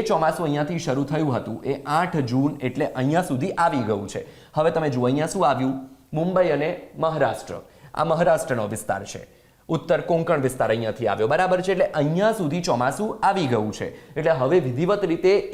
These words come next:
એકથી બે દિવસની અંદર મુંબઈમાં ચોમાસું બેસી જશે અને ત્રણથી ચાર દિવસની અંદર, તેરથી ચૌદ તારીખ સુધીમાં ગુજરાતમાં ચોમાસું શરૂ થઈ જશે.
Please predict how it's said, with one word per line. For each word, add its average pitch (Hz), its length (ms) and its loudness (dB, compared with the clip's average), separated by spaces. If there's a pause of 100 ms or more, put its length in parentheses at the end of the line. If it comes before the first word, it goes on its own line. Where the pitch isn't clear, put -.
એકથી 269 280 2
બે 233 120 4
દિવસની 147 500 0
અંદર 143 200 4 (300)
મુંબઈમાં 180 520 2
ચોમાસું 151 360 0
બેસી 196 320 2
જશે 139 200 2
અને 156 180 2
ત્રણથી 147 460 -2
ચાર 180 180 4
દિવસની 127 380 -2
અંદર, 185 100 2 (120)
તેરથી 185 360 4 (120)
ચૌદ 220 340 4
તારીખ 170 300 2
સુધીમાં 139 440 2 (460)
ગુજરાતમાં 185 480 2
ચોમાસું 143 420 0
શરૂ 160 300 2
થઈ 185 160 4
જશે. - 180 -4